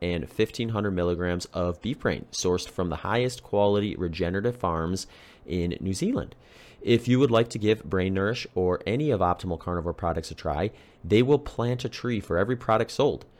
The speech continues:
Simply head over to amazon dot com forward slash optimal carnivore and use the code human save ten, that's human save one zero,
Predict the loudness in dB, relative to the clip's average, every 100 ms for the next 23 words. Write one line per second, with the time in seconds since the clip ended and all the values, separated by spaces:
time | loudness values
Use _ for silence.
0 | -20 -20 _ -4 -2 0 0 2 4 4
1 | 2 -4 -6 -4 0 0 0 -2 0 0
2 | 0 -2 -2 -2 -4 -10 -4 0 2 2
3 | 0 -2 0 2 0 -6 -4 -2 -2 -4
4 | -6 -4 -2 -2 0 -2 -2 0 0 -2
5 | -4 -4 -2 -2 -2 0 0 0 -6 -4
6 | -2 -2 -2 0 4 4 4 0 -2 -2
7 | -2 -2 -2 -4 -2 0 0 0 0 2
8 | 2 2 -2 0 0 0 2 2